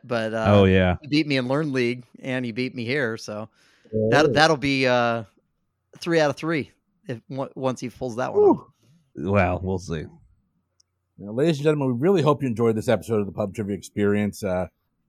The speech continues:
Speaker 3: if you do enjoy what we give you on a regular basis, you can do a couple things. One, uh, five-star rating, let us know. That'd be awesome of you. If you've got the financial means to help us and support us, patreon dot com slash P T E B B is your home to do all that.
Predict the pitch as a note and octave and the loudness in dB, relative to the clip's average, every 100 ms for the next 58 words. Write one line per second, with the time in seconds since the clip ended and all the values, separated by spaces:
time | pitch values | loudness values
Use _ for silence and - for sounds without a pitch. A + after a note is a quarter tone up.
0 | - D3 D3 C3+ E3 E3+ D3 D#3+ D3 C3 | -2 0 2 2 4 4 4 4 4 0
1 | D3 C#3+ C#3 C#3 C3+ C3+ C#3 B2+ C3+ C3+ | 0 2 0 0 0 0 0 2 0 0
2 | B2+ - A#2+ B2+ B2+ C3 B2+ A#2 C3+ A#2+ | -2 -6 -6 -2 0 0 0 -4 -4 -4
3 | G#2+ A#2+ B2 C3 C3+ - _ _ _ - | -4 2 4 4 0 -8 _ _ _ -2
4 | G#3 G2 B2 - - C3 - C3 B2+ B2+ | 2 2 0 0 4 4 4 2 2 2
5 | A#2 A#2+ B2 A#2+ A2 G2 G#2 A#2 - A#2 | 2 0 -2 -4 -2 -2 0 0 -2 -4
6 | A2+ G2 G#2 A2 A#2+ - B2 A#2 A#2+ B2 | -2 -4 -2 -2 -2 -4 -2 0 0 -2
7 | B2 B2 A2 A#2+ C3+ B2+ A#2 - G#2+ D3 | -2 -2 -2 -2 0 -4 -4 -12 -2 0
8 | D3+ D3 - _ _ _ _ - E3 E3+ | 2 -2 -8 _ _ _ _ -6 -4 -2
9 | E3+ D3+ D3 C#3 D3 C3+ - C3+ - - | -2 -2 -2 -4 -6 -6 -4 -4 -6 -8
10 | F#3+ F3 F#3+ F#3+ D#3 D#3+ C3+ D3+ C#3+ D3 | -8 -4 -4 -4 -4 -4 -2 -2 0 -2
11 | C3+ C#3 B2 C3 B2 A#2 B2+ B2+ B2 B2+ | -2 -2 -2 -2 -4 0 2 4 4 2
12 | C3 | 2